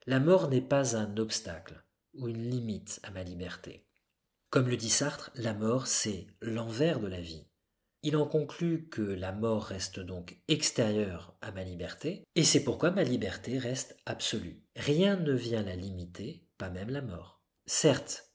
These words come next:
la naissance et la mort rendent la vie absurde, ou du moins la menace d'absurdité, par leur caractère absolument arbitraire et contingent.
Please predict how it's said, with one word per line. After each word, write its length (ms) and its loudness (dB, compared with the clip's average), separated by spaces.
la 220 -2
naissance 520 4
et 60 2
la 140 -4
mort 580 -2
rendent 380 0
la 140 2
vie 260 -6
absurde, 600 0
ou 140 -4
du 160 -2
moins 220 2
la 120 -2
menace 500 0
d'absurdité, 880 -6
par 200 -2
leur 200 -4
caractère 680 -6
absolument 680 -4
arbitraire 580 -4
et 80 0
contingent. 580 -8